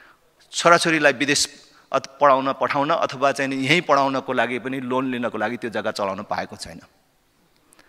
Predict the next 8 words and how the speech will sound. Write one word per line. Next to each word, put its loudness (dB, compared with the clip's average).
अघिल्ला 10
वर्षहरूमा 10
पनि 0
मुआब्जाको 10
नाममा 10
अत्यन्त 8
न्यून, 2
अ, 6